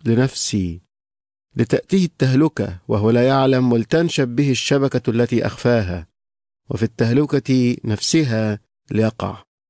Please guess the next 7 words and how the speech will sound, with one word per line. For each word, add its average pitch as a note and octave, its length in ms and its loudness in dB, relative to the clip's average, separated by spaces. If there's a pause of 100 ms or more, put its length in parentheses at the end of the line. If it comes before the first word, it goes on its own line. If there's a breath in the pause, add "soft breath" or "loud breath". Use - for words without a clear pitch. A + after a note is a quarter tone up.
(600)
وفي D#3+ 200 0
خضم F#3+ 360 0
هذا E3+ 220 2
الموقف D3+ 440 0
الصعب B2 560 -2 (1000)
المليء B2 520 2
بالمشاعر A#2+ 840 0